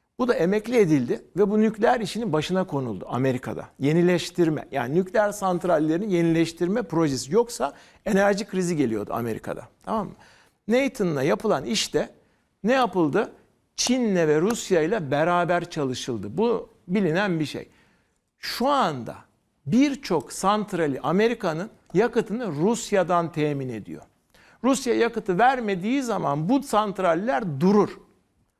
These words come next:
Hadi bakalım şimdi ben bu bilgiyi duyunca bunu bir, e, Rus arkadaşımdan duydum.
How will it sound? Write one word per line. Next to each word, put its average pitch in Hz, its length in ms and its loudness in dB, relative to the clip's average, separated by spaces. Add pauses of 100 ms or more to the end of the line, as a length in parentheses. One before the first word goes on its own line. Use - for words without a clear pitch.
Hadi 262 280 0
bakalım 139 380 -2
şimdi 220 460 0 (200)
ben 277 220 4
bu 262 160 -4
bilgiyi 220 380 -2
duyunca 214 460 0
bunu 233 240 0
bir, 254 220 -2 (720)
e, 58 220 -4 (320)
Rus 220 420 0
arkadaşımdan 160 840 -2
duydum. 120 280 -8